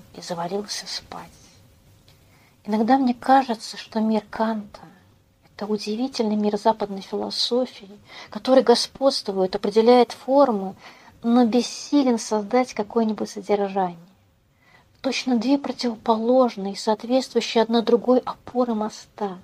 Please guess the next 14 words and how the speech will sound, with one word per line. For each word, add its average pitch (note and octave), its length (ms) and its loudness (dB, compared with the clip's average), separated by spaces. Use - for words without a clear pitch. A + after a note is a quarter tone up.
Кант A3 460 0
и - 80 -10
Россия – G3+ 680 -6
отражают A#3+ 640 2
края A#3+ 320 4
какой-то B3 400 -2
великой A#3 640 -6
трагедии, F#3+ 840 -8
отпечатлевают A3 840 2
волю A3+ 400 4
иного A#3 640 4
и - 120 -10
чего-то A3+ 440 -4
высшего, G#3 560 -6